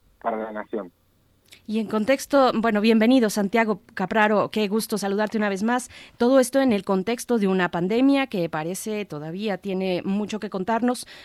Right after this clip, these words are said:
Speaker 2: ¿Cómo se perfila esta ley de ingresos en ese, en este mismo contexto?
Speaker 1: Bueno, eh, como bien están explicando ustedes,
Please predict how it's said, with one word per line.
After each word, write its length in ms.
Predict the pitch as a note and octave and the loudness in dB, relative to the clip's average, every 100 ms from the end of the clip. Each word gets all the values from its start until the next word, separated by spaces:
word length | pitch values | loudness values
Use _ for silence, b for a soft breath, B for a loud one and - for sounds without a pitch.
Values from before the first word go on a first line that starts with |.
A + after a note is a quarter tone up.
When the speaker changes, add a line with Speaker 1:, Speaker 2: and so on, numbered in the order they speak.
| B | B
Speaker 2:
¿Cómo 480 | A#3+ C#4 C4+ A#3+ C#3 | 2 4 4 2 -2
se 280 | - G#3 | -6 -6
perfila 640 | F#3+ F#3+ F#3 B3+ C4 G3 - | -4 -4 -4 -4 -2 -4 -4
esta 440 | G#3 - G#3 G3 - | -8 -6 -4 -2 -2
ley 320 | F#3+ G3+ G#3 | -4 -4 -4
de 80 | G3+ | -4
ingresos 500 | G3 G3+ - E3+ - | -4 -6 -6 -10 -8
en 160 | F#3 G3 | -6 -6
ese, 360 | F#3 F#3 E3+ | -6 -8 -6
en 140 | F#3 F#3+ | -6 -6
este 160 | - | -6
mismo 260 | F#3 E3+ F#3 | -6 -6 -8
contexto? 460 | E3 D#3 C#3 - _ _ _ _ _ _ B B B B | -10 -12 -14 -20 _ _ _ _ _ _ B B B B
Speaker 1:
Bueno, 320 | C#3 D3+ A#2+ - _ - C#3 | 0 0 0 -14 _ -12 -2
eh, 420 | C#3 C#3 C3+ C3 | 2 4 2 0
como 240 | C3 C3+ | -2 -2
bien 380 | C3+ E3+ F3 D#3+ | -2 -2 -4 -4
están 340 | D#3 D3 D#3+ D#3+ | -4 -4 -6 -6
explicando 800 | D3 C#3 D3+ D3+ D#3 D3+ C#3 | -10 -8 -4 -4 -4 -4 -2
ustedes, 580 | C3 C3 - D#3+ E3+ F3 | -4 -8 -4 -4 -2 -6